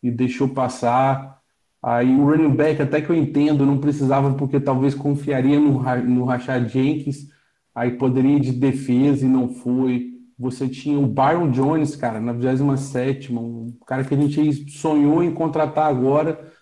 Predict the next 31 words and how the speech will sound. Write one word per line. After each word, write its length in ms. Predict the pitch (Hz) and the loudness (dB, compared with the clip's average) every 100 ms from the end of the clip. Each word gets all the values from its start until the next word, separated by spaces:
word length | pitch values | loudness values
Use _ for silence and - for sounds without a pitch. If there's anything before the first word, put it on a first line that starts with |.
| _ | _
tamo 200 | - 139 | -2 0
aqui 180 | 135 135 | 0 2
invejando. 880 | 151 143 151 131 123 143 160 156 151 - _ | 0 2 2 2 2 2 2 0 -4 -16 _
Eu 200 | - 139 | -6 -4
só 160 | 147 160 | -2 -2
não 120 | 160 | -4
fico 220 | - 165 | -4 -4
tão, 320 | 156 165 135 - | -4 -4 -4 -4
acho 220 | 139 139 | -8 -4
que 60 | |
esse, 200 | 160 - | -6 -2
esse 240 | 147 147 160 | -4 -4 -2
draft 420 | 135 143 147 - | 0 0 0 0
aí, 140 | 151 | 2
o 80 | 156 | 2
que 100 | 143 | 0
salvou 420 | 143 156 135 156 | -2 0 2 4
o 40 | 151 | 4
Reese 180 | 156 151 | 2 0
da 120 | 147 | 0
demissão 520 | 139 151 147 147 151 | 2 2 0 0 -4
foi 160 | 143 156 | -2 -2
o 80 | |
trade 360 | 147 156 160 139 | 0 0 2 2
hype 320 | 143 147 147 | 2 2 -2
que 80 | - | 0
ele 120 | 147 | 2
deu 260 | 135 135 143 | 4 2 2
pelo 280 | 151 151 143 | 2 2 4
Landon 380 | 143 143 151 147 | 2 2 0 -2
Collins, 540 | 139 131 123 120 - | -4 -6 -4 -8 -12